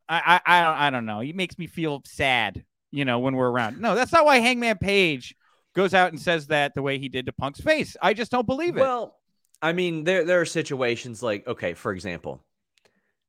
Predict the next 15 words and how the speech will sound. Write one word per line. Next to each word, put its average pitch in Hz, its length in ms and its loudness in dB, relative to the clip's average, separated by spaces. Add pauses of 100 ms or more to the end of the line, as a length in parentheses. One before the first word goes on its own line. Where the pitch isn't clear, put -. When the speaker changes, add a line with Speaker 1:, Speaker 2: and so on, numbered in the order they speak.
(760)
Speaker 2:
I 147 400 8
did 131 200 -2
not 123 360 0
really, 120 340 -2
<laughs> - 20 -2
I 139 320 0
wasn't 151 360 6
looking 131 280 -2
forward 135 320 0
to 113 60 -4
covering 113 400 -2
All 110 240 2
Out 120 200 4
last 92 380 -2
year 90 280 -8